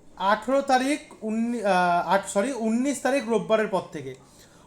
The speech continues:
উনিশ তারিখ রোববারের পর থেকে এটি দক্ষিণ পশ্চিম অর্থাৎ আরব সাগর থেকে কিন্তু এটি সরাসরিভাবে একটি ঘূর্ণাবর্ত রূপ নিয়ে আসছে। দেখতে পাচ্ছেন জলীয় বাষ্প যথেষ্ট পরিমাণে। আরব সাগর থেকে জলীয় বাষ্প আস্তে আস্তে করে বঙ্গোপসাগরে প্রবেশ করছে।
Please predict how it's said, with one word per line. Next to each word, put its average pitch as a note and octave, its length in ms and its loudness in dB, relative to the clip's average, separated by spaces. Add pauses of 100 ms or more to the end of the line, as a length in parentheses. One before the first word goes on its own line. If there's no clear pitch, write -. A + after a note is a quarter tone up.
উনিশ A#3 360 0
তারিখ D4 220 4
রোববারের B3+ 400 2
পর B3 140 -2 (120)
থেকে C4 160 -4
এটি B3 220 -2 (1000)
দক্ষিণ A#3 540 0
পশ্চিম B3+ 300 0
অর্থাৎ B3 280 -2
আরব A3+ 280 4
সাগর B3 300 -2
থেকে B3 240 -4
কিন্তু A#3+ 240 -4
এটি A#3+ 180 -4
সরাসরিভাবে A3 680 0
একটি A3+ 200 -6
ঘূর্ণাবর্ত A#3 560 -2
রূপ A3 300 -2
নিয়ে A3 180 -2
আসছে। G#3 260 0
দেখতে G#3 220 -4
পাচ্ছেন G#3+ 240 -2
জলীয় F#3+ 280 -2
বাষ্প G#3 320 -2 (180)
যথেষ্ট F#3+ 340 -6
পরিমাণে। G#3+ 420 -4 (720)
আরব A3+ 220 2 (100)
সাগর C4 180 -2
থেকে C4+ 240 -2
জলীয় G#3+ 280 2
বাষ্প A#3+ 220 -2
আস্তে A3 260 0
আস্তে A#3+ 200 -6
করে A#3+ 220 0
বঙ্গোপসাগরে G#3+ 640 -2
প্রবেশ G#3+ 360 -4
করছে। C#4 400 0